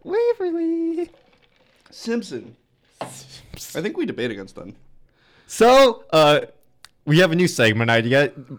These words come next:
Speaker 1: inspired by our <laughs>
Speaker 2: Jesus.
Speaker 1: off, off-camera banter. I might keep this out, actually. Not the banter, but the segment. Uh, Iowa has a lot of colleges.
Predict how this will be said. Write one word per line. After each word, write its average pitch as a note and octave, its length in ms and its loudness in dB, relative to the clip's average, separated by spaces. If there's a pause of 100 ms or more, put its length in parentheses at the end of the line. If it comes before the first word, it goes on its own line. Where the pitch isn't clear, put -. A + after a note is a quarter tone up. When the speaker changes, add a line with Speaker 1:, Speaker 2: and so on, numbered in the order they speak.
(100)
Speaker 1:
inspired A#2+ 500 -2
by A2+ 200 2
our A2 240 2
<laughs> - 840 -16
Speaker 2:
Jesus. A#3+ 460 -8 (220)
Speaker 1:
off, - 240 -2
off-camera D#3+ 600 2
banter. C#3+ 480 -2
I C3 80 2
might C#3 240 -4
keep B2 240 -8
this A#2 200 -12
out, B2 220 -10
actually. A#2 460 -12 (180)
Not B2+ 180 -8
the A#2 60 -18
banter, G#2+ 320 -10
but A2+ 160 -12
the - 60 -20
segment. - 420 -6 (260)
Uh, C#3 240 4 (1000)
Iowa A#3 500 4
has F3 160 0
a B2+ 80 2
lot G#2 380 2
of A2 160 -4
colleges. G2 720 -4